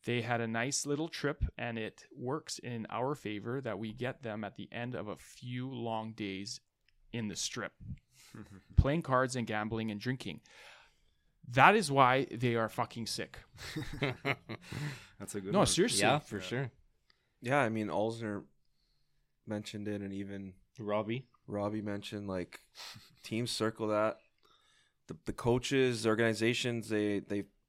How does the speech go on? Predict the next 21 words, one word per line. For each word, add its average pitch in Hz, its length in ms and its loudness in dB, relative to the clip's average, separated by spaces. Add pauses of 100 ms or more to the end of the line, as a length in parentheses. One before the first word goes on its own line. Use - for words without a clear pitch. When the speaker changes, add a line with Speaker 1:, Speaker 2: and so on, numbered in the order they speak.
(100)
Speaker 4:
they 101 200 0
make 101 340 -4
it 101 180 -2 (720)
a - 40 -16
point 107 320 -4
to 107 80 -6
go 95 180 -4
in 104 140 -2
a 104 40 -4
few 104 180 -10
days 98 240 -4
early 117 400 -2
and, 92 220 -6
or 90 140 -4
stay 107 340 0
a 110 60 0
couple 104 260 -8
days 101 220 -4
after. 127 560 -6 (760)
But, 95 380 -4
uh, 95 300 -2